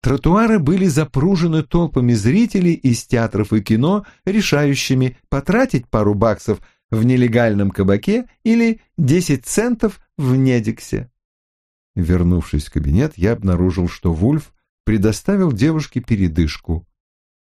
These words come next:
Он велел фрицу принести пиво, и теперь она отпивала из стакана маленькими глотками, словно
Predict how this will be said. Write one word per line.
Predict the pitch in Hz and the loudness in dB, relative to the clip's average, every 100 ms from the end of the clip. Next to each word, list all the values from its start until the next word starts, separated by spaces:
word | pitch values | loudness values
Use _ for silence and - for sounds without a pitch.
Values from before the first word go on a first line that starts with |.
| - | -2
Он | 175 | 2
велел | 170 190 190 | 2 2 0
фрицу | 160 - 113 - 147 | 0 0 0 0 -2
принести | 127 131 123 - 107 | 0 0 0 -2 -4
пиво, | - 87 71 85 156 - _ _ | 0 0 2 2 -2 -6 _ _
и | 110 | -4
теперь | 110 113 202 214 | -2 2 2 2
она | 113 127 165 - | 2 0 -2 -4
отпивала | - 139 - 120 90 127 151 123 | -6 -6 0 0 2 0 2 0
из | 110 | -2
стакана | - 95 90 170 175 127 | -2 -4 -2 0 0 2
маленькими | 107 139 151 - 123 | 0 0 -4 -2 -2
глотками, | 104 98 92 - 98 92 90 | 0 0 0 -2 -2 0 0
словно | 85 110 160 175 151 | 0 0 2 0 -2